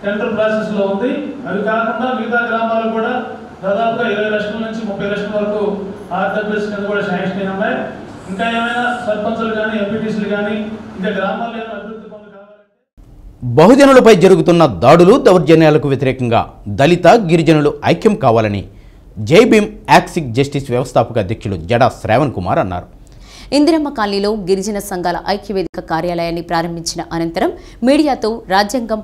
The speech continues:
Speaker 3: పొందుపరిచిన హక్కులను ప్రస్తావించారు. గిరిజనులు సమాజానికి దూరంగా విసిరేయబడి అభివృద్ధికి నోచుకోకుండా ఉన్నారని తెలిపారు.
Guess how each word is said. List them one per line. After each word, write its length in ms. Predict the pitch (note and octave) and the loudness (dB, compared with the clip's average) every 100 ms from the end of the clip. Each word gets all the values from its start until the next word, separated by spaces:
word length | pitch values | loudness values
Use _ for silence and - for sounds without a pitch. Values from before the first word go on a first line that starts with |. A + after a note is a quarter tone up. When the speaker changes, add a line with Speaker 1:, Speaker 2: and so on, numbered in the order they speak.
| - | -6
Speaker 3:
పొందుపరిచిన 540 | F#3+ G3 F3 E3+ E3+ | -6 -4 -6 -6 -10
హక్కులను 640 | - F#3+ G#3 G#3 C#4+ G3 G3 | -10 -4 -4 -4 -6 -6 -8
ప్రస్తావించారు. 800 | - F3+ - D#3+ D#3 - E3 E3 - - - - - G#3 | -8 -8 -6 -8 -6 -8 -8 -8 -16 -20 -20 -20 -14 -2
గిరిజనులు 500 | C4 D#4+ E4+ C4 B3+ | 2 2 2 0 -4
సమాజానికి 680 | C4 G3 G#3 A3+ G#3+ G3+ F#3+ | -4 -4 -4 -4 -6 -6 -6
దూరంగా 560 | E3 G3 F#3+ F#3+ A3 | -4 -4 0 -2 -2
విసిరేయబడి 760 | E3+ E3+ - D4 C4+ G3+ F3+ - F3 | -6 -10 -4 -2 -2 -2 -4 -6 -6
అభివృద్ధికి 520 | E3+ G#3+ F#3+ G3+ F3+ | -4 -6 -6 -6 -6
నోచుకోకుండా 720 | D#3+ F#3+ - A#3 A3 F3+ F3 | -6 -6 -6 -6 -6 -4 -4
ఉన్నారని 460 | E3+ D#3 F3 D#3+ G3+ | -4 -6 -6 -6 -8
తెలిపారు. 520 | E3+ D#3+ E3 D#3+ | -8 -6 -6 -6